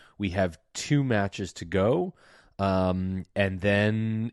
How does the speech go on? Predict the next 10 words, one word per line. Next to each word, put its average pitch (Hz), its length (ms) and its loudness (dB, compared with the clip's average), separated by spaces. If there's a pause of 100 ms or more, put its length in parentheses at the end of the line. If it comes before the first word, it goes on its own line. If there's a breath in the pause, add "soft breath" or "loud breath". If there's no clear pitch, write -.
a 110 140 2
playoff 143 440 2
game 78 300 -2
that 95 160 -6
we 107 140 0
know 120 240 6
there 127 160 4
will 123 140 4
definitely 123 540 2
be 120 300 -2